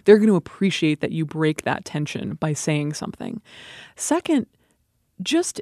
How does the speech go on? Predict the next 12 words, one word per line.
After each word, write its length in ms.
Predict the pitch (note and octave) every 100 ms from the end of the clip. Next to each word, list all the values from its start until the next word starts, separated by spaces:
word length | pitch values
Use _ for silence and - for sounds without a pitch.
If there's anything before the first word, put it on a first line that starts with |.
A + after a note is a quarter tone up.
| -
acknowledge 1000 | C4 A3 G#3+ G3+ G#3 G3+ F#3+ D#3 D3+ - _ -
their 260 | F#3 F3+
grief 560 | D3+ D#3 E3 D3+ - -
and 240 | - D#3+ D#3
say 200 | E3+ D#3
sorry 760 | - E3 E3 E3 D#3+ D#3 D#3 - - _
and 180 | F3 E3
ask 320 | - E3+ - -
them 100 | D3+
how 160 | D#3
they're 180 | D#3 D3
doing, 520 | C#3 D3 - - G3